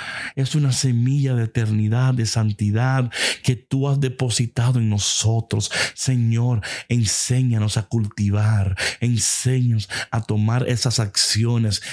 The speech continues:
que tomó José para poder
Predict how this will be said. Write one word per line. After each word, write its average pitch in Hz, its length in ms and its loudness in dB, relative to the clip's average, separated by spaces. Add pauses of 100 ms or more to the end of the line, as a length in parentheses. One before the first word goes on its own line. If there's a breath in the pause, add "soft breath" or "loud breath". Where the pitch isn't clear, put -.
(120)
que 120 120 0
tomó 113 420 0
José 117 840 -2 (280 loud breath)
para 117 280 0
poder 110 400 0